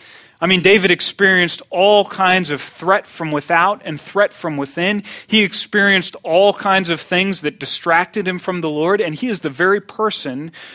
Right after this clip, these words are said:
who's writing about a stillness before the Lord. So how do we access this? How do we get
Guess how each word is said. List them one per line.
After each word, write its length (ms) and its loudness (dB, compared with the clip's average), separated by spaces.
who's 240 -4
writing 540 4
about 360 2
a 120 -2
stillness 840 -2
before 440 -6
the 80 -4
Lord. 400 -10
So 160 -6
how 160 0
do 60 0
we 160 -2
access 400 -4
this? 160 -12
How 180 -2
do 60 2
we 140 -4
get 380 2